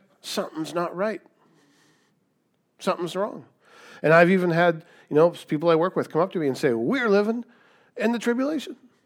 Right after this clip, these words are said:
We're there. This is it." They know enough about what the Bible says that they can come up and say, "This is it. These are the,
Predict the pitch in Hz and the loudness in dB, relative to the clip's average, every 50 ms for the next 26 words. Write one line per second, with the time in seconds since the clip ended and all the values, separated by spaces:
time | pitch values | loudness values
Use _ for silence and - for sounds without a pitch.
0 | _ _ _ _ _ _ _ _ _ _ _ - - _ _ - _ - 190 202 | _ _ _ _ _ _ _ _ _ _ _ -20 -20 _ _ -20 _ 2 2 6
1 | 240 277 285 294 302 254 175 - - - _ _ _ _ _ _ - 208 196 247 | 8 8 10 10 8 8 6 2 -4 -14 _ _ _ _ _ _ -2 -2 0 0
2 | 240 233 285 277 220 - - - _ _ - 170 196 226 240 233 233 233 214 196 | 0 4 4 4 4 4 -2 -12 _ _ 2 4 6 6 8 8 8 8 6 4
3 | 190 214 240 247 240 247 247 233 - - - 147 151 165 143 - 156 151 156 165 | 4 4 4 6 4 4 2 0 -4 -8 -8 -4 -2 -2 -2 -2 -4 -4 -4 -4
4 | 147 143 143 139 - 151 139 135 139 131 139 147 147 147 151 151 143 143 139 139 | -4 -4 -4 -4 -6 -6 -6 -6 -4 -4 -2 -2 -2 -2 -2 0 2 2 0 -2
5 | 131 127 - 127 131 - - - - - _ - 156 151 170 160 151 180 147 120 | -6 -6 -8 -8 -10 -10 -14 -20 -20 -10 _ -4 -4 -4 -4 0 2 2 2 4
6 | 131 135 131 135 123 131 123 120 113 | 0 0 0 0 0 0 0 0 -2